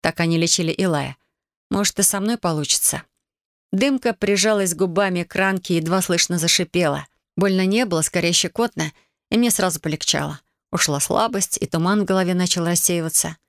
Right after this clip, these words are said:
«А теперь верни мне камень», попросила я и охнула, когда он сам собой материализовался на ладони. «Ничего себе».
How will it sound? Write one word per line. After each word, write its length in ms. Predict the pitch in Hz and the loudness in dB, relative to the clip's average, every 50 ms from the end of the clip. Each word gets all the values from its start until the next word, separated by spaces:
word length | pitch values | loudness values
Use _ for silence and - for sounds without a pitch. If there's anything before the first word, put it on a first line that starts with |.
| _ _ _ _ _ _ _ _ _ _ _ _ _ _ _ | _ _ _ _ _ _ _ _ _ _ _ _ _ _ _
«А 80 | - | 0
теперь 320 | 208 - - - 240 233 220 | 0 0 0 0 0 0 0
верни 300 | 196 208 190 196 202 196 | 0 0 0 0 0 0
мне 160 | 196 196 190 | 0 0 -2
камень», 360 | - - 170 160 160 156 143 - _ _ _ _ _ _ _ _ | -2 -2 -2 -2 -2 -2 -4 -6 _ _ _ _ _ _ _ _
попросила 580 | - 180 - 214 208 202 - - 208 196 185 180 | -8 -2 0 0 2 2 2 2 2 0 0 0
я 220 | 180 180 180 170 | 2 2 2 2
и 140 | - - 180 | 2 2 2
охнула, 440 | 190 196 190 - - 175 165 156 156 | 2 0 0 -2 -2 0 0 0 0
когда 340 | - 160 156 156 147 160 | 0 -2 -2 0 0 0
он 120 | 151 156 165 | 0 2 0
сам 240 | - - 170 151 - | 0 0 0 0 -2
собой 360 | - - 156 147 156 185 196 | 0 0 0 0 2 0 0
материализовался 880 | 175 165 143 - 165 143 147 151 135 151 151 139 156 165 156 - - | 0 0 -2 -2 0 0 0 0 0 0 0 0 0 0 0 -2 -2
на 120 | 147 151 147 | -2 -2 0
ладони. 440 | 147 147 139 143 147 131 117 147 - _ _ _ _ _ _ _ _ _ | 0 0 0 -2 -4 -4 -6 -8 -10 _ _ _ _ _ _ _ _ _
«Ничего 460 | 190 196 202 - - 185 170 175 185 | 0 0 2 2 0 0 0 -2 0
себе». 360 | 180 - - 175 175 180 175 | 0 0 0 0 -4 -4 -4